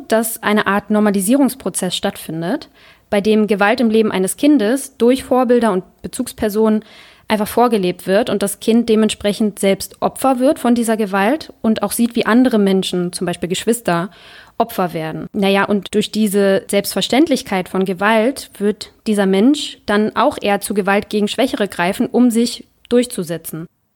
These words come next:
Aber auch andere unaufgearbeitete Traumata durch Missbrauch oder Ähnliches können sich negativ auswirken, so dass ein Mensch mit Stress und Belastung im weiteren Verlauf seines Lebens schlechter umgehen kann und unter Umständen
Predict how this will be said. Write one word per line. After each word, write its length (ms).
Aber 320
auch 200
andere 540
unaufgearbeitete 920
Traumata 680
durch 220
Missbrauch 500
oder 180
Ähnliches 640
können 260
sich 160
negativ 480
auswirken, 720
so 340
dass 380
ein 120
Mensch 300
mit 160
Stress 400
und 160
Belastung 500
im 140
weiteren 300
Verlauf 340
seines 300
Lebens 500
schlechter 400
umgehen 380
kann 340
und 160
unter 240
Umständen 640